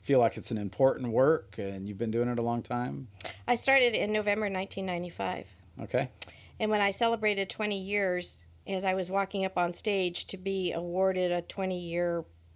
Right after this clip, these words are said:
Speaker 2: gift,
Speaker 1: Uh-huh.
Speaker 2: um, an acknowledgement, um, Doctor Packer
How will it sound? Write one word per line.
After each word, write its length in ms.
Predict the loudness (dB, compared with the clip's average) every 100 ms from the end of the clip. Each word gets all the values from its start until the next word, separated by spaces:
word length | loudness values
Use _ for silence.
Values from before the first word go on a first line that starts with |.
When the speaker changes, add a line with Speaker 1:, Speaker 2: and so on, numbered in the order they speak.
| -14 -10
Speaker 2:
gift, 540 | 0 2 0 -2 -10 -6
Speaker 1:
Uh-huh. 280 | -4 -2 -4 -6 -16 -6
Speaker 2:
um, 360 | -4 -2 -4 -4
an 140 | -2
acknowledgement, 960 | -2 0 2 2 0 -2 -4 -4 -8 -14
um, 320 | -12 -8 -10 -4
Doctor 320 | -4 -4 -8
Packer 640 | -4 -2 -2 -4 -2 -4